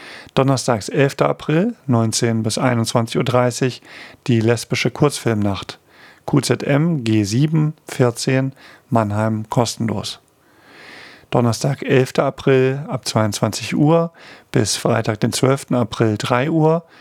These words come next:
Unheilbar Cakes, Open Dykes Festival Edition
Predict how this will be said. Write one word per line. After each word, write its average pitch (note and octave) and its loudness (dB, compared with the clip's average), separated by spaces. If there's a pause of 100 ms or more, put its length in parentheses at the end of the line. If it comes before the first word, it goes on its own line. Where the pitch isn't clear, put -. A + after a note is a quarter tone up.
(320)
Unheilbar A2+ 2
Cakes, - -2 (380)
Open A#2+ 2
Dykes A2+ 0
Festival B2 0
Edition B2 0